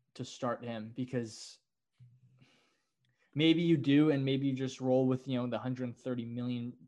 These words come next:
you know, euros that you spent on him. You say, you know, he's gonna create magic out of something, but yeah, he, he was, he was truly awful. And, uh, I just, yeah,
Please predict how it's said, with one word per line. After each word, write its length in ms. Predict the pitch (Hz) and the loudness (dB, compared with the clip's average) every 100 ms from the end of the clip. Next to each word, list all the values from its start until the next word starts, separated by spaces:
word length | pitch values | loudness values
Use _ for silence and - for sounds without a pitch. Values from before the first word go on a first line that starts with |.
| _ | _
you 100 | 127 | -16
know, 160 | 107 101 | -12 -12
euros 380 | 110 123 127 123 | -6 -2 0 0
that 80 | 123 | -4
you 80 | 117 | -10
spent 300 | - 127 131 | -10 -8 -6
on 80 | 135 | -6
him. 80 | |
You 80 | 127 | -8
say, 300 | - 117 107 107 | -8 -10 -10 -12
you 80 | |
know, 80 | 110 | -14
he's 160 | 120 117 | -12 -10
gonna 160 | 123 113 | -10 -10
create 260 | - 117 | -8 -8
magic 300 | 117 113 113 | -6 -8 -8
out 100 | 107 | -12
of 60 | 110 | -10
something, 460 | - 123 139 147 | -10 -8 -4 -4
but 220 | 123 104 - _ _ _ _ _ _ _ _ - - _ _ _ _ - | -2 -4 -6 _ _ _ _ _ _ _ _ -20 -20 _ _ _ _ -4
yeah, 160 | 135 | -2
he, 240 | 120 143 147 | 0 -2 -2
he 260 | 135 139 | 0 0
was, 220 | 139 127 - | 2 0 -2
he 160 | 135 | -2
was 180 | 127 120 | -2 -4
truly 400 | - - 156 139 | -8 -2 2 2
awful. 640 | 123 117 120 - 120 127 123 | 2 0 -2 -6 -6 -6 -8
And, 460 | 117 110 110 110 - 82 | -8 -8 -10 -12 -18 -20
uh, 440 | 104 101 95 71 60 _ _ _ _ _ _ _ _ _ _ _ - | -16 -14 -14 -14 -18 _ _ _ _ _ _ _ _ _ _ _ -10
I 120 | 127 | -8
just, 300 | 120 120 - | -8 -12 -14
yeah, 220 | - 131 | -8 -8